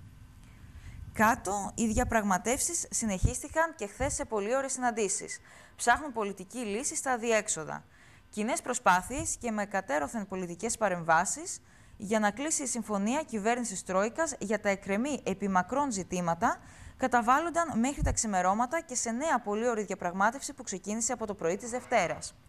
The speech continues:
Ναυπηγεία Σκαραμαγκά. Κολύμπη στα βαθιά. Βουτιά στα βαθιά προκειμένου να αναλυθεί το πρόβλημα επαναλειτουργίας των ναυπηγείων Σκαραμαγκά, επιχειρεί η ελληνική κυβέρνηση μετά την απόφαση του Υπουργείου Εθνικής Άμυνας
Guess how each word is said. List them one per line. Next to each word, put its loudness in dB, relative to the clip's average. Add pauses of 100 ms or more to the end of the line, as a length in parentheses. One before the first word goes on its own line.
(600)
Ναυπηγεία 2
Σκαραμαγκά. 4 (400)
Κολύμπη 0
στα 0
βαθιά. 2 (500)
Βουτιά 0
στα 0
βαθιά 4
προκειμένου -6
να -6
αναλυθεί 0
το -2
πρόβλημα -2 (640)
επαναλειτουργίας -2
των -4
ναυπηγείων -4
Σκαραμαγκά, 2 (320)
επιχειρεί -2
η -2
ελληνική -4
κυβέρνηση 0
μετά 2
την -2
απόφαση -2
του -4
Υπουργείου -2
Εθνικής -4
Άμυνας 2